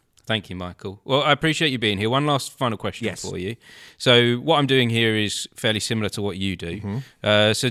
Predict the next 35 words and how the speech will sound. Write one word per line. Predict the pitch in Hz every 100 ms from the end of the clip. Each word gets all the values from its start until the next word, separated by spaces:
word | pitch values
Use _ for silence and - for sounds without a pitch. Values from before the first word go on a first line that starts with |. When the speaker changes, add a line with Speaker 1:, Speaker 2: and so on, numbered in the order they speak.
| 107
Speaker 1:
i-, | 147 147
have | 127 147
you | 156
got |
any | 156 135
advice | 117 123 110 -
for | - 98
me | 92 92
as | 98
I | 104
move | 104 98
forward | - 95 90
with | 92 92
this, | 92 87
as | 110
I, | 113 107
as | 101 101
I | 101 95 -
explore | - 101 - 131 120
people's | 120 110 107 101
stories, | - - 101 101 101 95 95
explore | - - 113
people's | 104 107 104 87
journeys, | - 98 95 92 92 104
what | 107 104
they, | 98 95 - -
what | 117 120
they | 107
do, | 104 104
and |
I | 98
want | 98 90
to | -
share | - 90 87
them? | 87